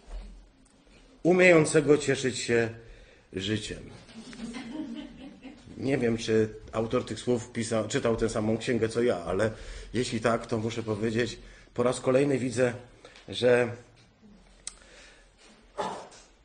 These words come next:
czytamy niby to samo, a jednak nie tak samo. Yy, dalej powie w czwartym wierszu,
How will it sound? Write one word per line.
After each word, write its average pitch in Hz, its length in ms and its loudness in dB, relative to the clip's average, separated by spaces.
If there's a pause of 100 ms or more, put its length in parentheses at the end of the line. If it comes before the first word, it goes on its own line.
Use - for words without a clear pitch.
(360)
czytamy 160 360 2
niby 147 240 6
to 135 200 0
samo, 180 440 2
a 143 80 2
jednak 143 360 4 (180)
nie 127 540 0
tak 117 280 -2
samo. 92 480 -2 (800)
Yy, 113 720 4
dalej 160 480 4
powie 139 320 4
w - 60 -2
czwartym 147 400 0
wierszu, 139 580 4